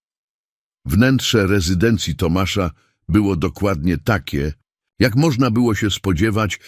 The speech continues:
po odnoszącym sukcesy prezesie dużej firmy technologicznej. Minimalistyczne,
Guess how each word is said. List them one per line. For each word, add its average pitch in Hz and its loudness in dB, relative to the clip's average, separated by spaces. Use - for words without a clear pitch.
po - -2
odnoszącym 101 0
sukcesy 104 -2
prezesie 92 -2
dużej 92 0
firmy 95 -2
technologicznej. 73 -4
Minimalistyczne, 107 2